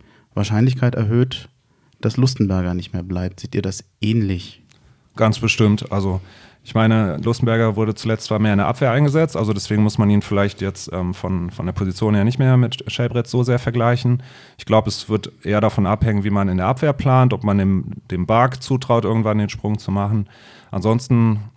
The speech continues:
Speaker 2: ja, einen Backup-Verteidiger brauchen wir schon, gerade wenn sie jetzt häufiger mit der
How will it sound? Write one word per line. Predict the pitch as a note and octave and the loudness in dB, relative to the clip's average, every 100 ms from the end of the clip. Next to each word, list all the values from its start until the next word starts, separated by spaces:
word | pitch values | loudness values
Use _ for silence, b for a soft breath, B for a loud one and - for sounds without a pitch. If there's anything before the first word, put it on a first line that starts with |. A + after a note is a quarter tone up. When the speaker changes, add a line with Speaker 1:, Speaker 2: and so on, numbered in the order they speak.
| _ | _
Speaker 2:
ja, | A2 G#2+ | 0 2
einen | G2+ G2+ G2+ | 4 4 2
Backup-Verteidiger | F2+ A#2 B2+ C3+ C#3+ - - _ _ _ _ - A#2+ B2+ A#2+ C#3 C#3 | 0 -2 -2 -2 0 -4 -8 _ _ _ _ -8 -4 0 0 2 2
brauchen | A2+ A#2+ C3 A2+ | 2 2 4 2
wir | |
schon, | G#2+ C3+ F3 | 2 0 0
gerade | E3+ A2 C3+ | -2 -2 -2
wenn | B2 A#2 A#2 | -2 -2 -2
sie | G#2+ | -4
jetzt | G#2+ - | -6 -2
häufiger | B2+ C3 C#3+ | -2 0 0
mit | C#3 B2+ | 0 0
der | B2+ B2 | 0 0